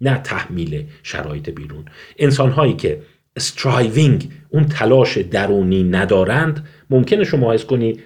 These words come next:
چیزی سیخشون نمیزنه، چیزی بهشون فشار نمیاره که حرکت کنن،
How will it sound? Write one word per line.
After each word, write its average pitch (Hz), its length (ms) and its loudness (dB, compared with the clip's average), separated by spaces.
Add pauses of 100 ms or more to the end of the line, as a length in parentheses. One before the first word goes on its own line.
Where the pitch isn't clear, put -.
چیزی 120 280 0
سیخشون 120 560 0
نمیزنه، 90 560 -2 (200)
چیزی 123 240 -2
بهشون 120 340 0
فشار 135 440 0
نمیاره 95 420 0
که 90 140 -8
حرکت 87 360 -10
کنن، 80 280 -14